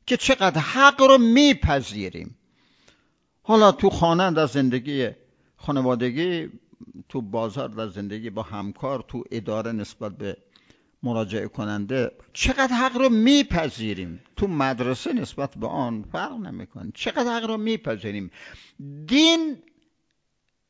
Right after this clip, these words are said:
در اینجا مشخص می‌شه. چقدر حق رو میپذیرد، نه که چه حق، حق رو میداند.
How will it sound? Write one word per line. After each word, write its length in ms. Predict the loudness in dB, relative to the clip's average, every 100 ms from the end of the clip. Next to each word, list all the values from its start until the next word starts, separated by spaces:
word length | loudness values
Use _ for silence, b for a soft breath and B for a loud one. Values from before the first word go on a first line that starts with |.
| _ _
در 200 | -6 -6 -4
اینجا 440 | -4 -4 -4 -6
مشخص 540 | -6 -10 -12 -10 -12 -10
می‌شه. 140 | -12
چقدر 540 | -8 -4 0 2 2
حق 140 | 0 2
رو 140 | 2
میپذیرد، 1160 | 2 2 2 0 0 0 0 0 0 -2 -6 _
نه 300 | -14 -6 -4
که 140 | -2 -2
چه 200 | -2 -2
حق، 220 | -2 -4
حق 300 | 0 0 0
رو 120 | -2
میداند. 920 | 0 2 2 2 -2 -2 -6 -10 -14